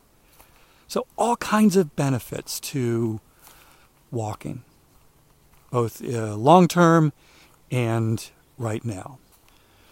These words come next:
But I saw a post from Sherry on the Start Today Facebook group that reminded me of another benefit, a benefit that I don't know that I've talked about. And so let me,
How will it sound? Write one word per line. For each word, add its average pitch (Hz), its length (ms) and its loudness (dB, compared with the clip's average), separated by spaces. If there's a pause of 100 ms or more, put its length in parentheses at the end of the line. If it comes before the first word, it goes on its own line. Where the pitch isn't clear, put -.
(560)
But 143 140 4
I 139 60 6
saw 208 280 6
a 254 60 0
post 143 500 0
from 131 320 2
Sherry 117 420 0
on 127 200 0
the 120 80 -4
Start 135 260 0
Today 131 240 -2
Facebook 127 540 -4
group 117 240 -4
that 180 100 -6
reminded 139 500 0
me 131 120 2
of 127 100 2
another 113 340 -2
benefit, 92 600 -14 (760)
a - 60 -8
benefit 123 600 0
that 127 180 -4 (180)
I 226 360 -4
don't 196 320 0
know 151 180 2
that 143 140 -2
I've 127 180 -2
talked - 340 -6
about. 98 360 -12 (960)
And 113 200 -6
so - 160 -8
let 127 140 -2
me, 180 300 0